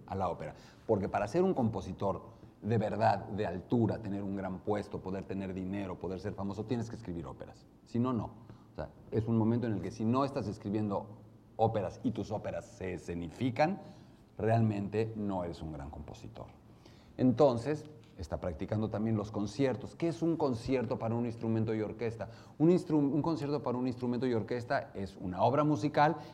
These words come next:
en donde toda la orquesta no es que sea una ba-, es, es una base, es, es, es un elemento de sustento de la obra y un instrumento solista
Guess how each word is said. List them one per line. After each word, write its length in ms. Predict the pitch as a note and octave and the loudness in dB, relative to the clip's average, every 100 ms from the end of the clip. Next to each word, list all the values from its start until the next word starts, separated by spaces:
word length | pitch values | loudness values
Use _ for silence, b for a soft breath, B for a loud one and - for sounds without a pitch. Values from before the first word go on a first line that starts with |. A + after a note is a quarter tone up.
| - | -2
en 140 | G#2+ | 2
donde 240 | G#2 F#2 F2+ | 2 0 -4
toda 340 | - D#3+ F3 | 4 6 8
la 80 | D#3+ | 6
orquesta 840 | B2 B2 A2+ A2+ C3 - - - C3+ | 2 -2 -6 0 -2 -2 -8 -6 2
no 160 | D#3 | 4
es 100 | E3+ | 4
que 120 | E3 | 0
sea 180 | - D3 | 0 2
una 320 | C#3+ C3 A#2+ | 2 2 2
ba-, 240 | G#2+ A2+ A2 A2+ | 4 4 2 -2
es, 400 | C3 C3+ C3 A2+ - | -2 -2 -2 -6 -8
es 140 | A#2 | -6
una 200 | B2 A#2 | -2 2
base, 580 | C#3 E3 A#2 D3 E3 G#2+ | 6 6 4 0 -2 -4
es, 160 | A2 G2+ | -6 -4
es, 220 | G2 - | -6 -6
es 180 | G#2+ A2+ | -6 2
un 180 | A2 | 2
elemento 680 | G#2 G2+ A#2 A#2 A#2 G#2 - B B - | 2 0 0 0 0 -2 -2 B B -2
de 100 | A#2+ | 2
sustento 720 | A2+ A#2+ - - F3 E3+ E3+ D#3 | 2 2 -2 0 2 4 2 0
de 80 | |
la 160 | C#3+ B2 | 2 2
obra 220 | B2 C#3 | 0 -2
y 80 | D3+ | 2
un 120 | D3+ | 4
instrumento 960 | E3 - C#3+ C3+ C#3 C3 A#2 B2+ C3+ - | 4 2 2 2 4 2 2 0 0 -6
solista 840 | - C3 A#2+ A#2+ A2+ - B2+ - | -4 0 4 2 0 0 -2 -2